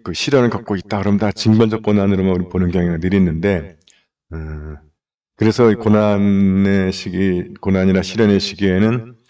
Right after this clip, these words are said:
예, 묵상을 해야 됩니다. 기도해서 주님께 물어야 돼요. "이 고난의 의미가 무엇입니까?" 한 번 물었다고 답 안 와요.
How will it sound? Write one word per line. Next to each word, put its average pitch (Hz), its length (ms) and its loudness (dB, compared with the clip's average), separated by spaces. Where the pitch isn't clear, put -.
예, 80 80 -8
묵상을 95 520 -4
해야 98 120 -4
됩니다. 78 300 -10
기도해서 82 440 -6
주님께 90 300 -6
물어야 92 360 0
돼요. 82 140 -6
"이 87 460 -6
고난의 90 320 0
의미가 85 220 -4
무엇입니까?" 80 640 -8
한 151 160 -2
번 151 100 2
물었다고 123 380 0
답 90 180 -6
안 87 160 -2
와요. 98 540 -2